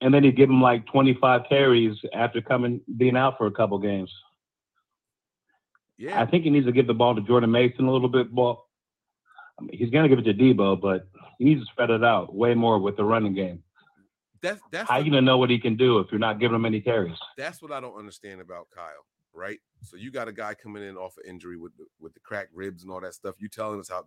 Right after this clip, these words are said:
Speaker 2: how badly injured he is. And you running this guy, even with a comfortable lead, he didn't make the running back change.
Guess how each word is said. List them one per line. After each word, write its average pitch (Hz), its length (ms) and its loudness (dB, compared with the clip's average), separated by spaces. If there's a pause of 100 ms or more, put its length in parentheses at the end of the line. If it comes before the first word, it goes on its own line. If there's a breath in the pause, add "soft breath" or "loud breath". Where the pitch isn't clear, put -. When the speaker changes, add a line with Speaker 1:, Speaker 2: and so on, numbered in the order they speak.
(140)
Speaker 2:
how 90 160 -12
badly 92 420 -10
injured 104 280 -10
he 85 160 -14
is. 82 140 -14 (580)
And 117 140 -4
you 151 140 -2
running 170 220 2
this 139 120 -4
guy, 123 340 2
even 214 260 4
with 202 100 8
a 165 40 4
comfortable 135 540 0
lead, 190 420 0 (320)
he 196 160 0
didn't 170 220 6
make 156 160 0
the 135 80 -4
running 127 220 0
back 107 160 -2
change. 101 440 -12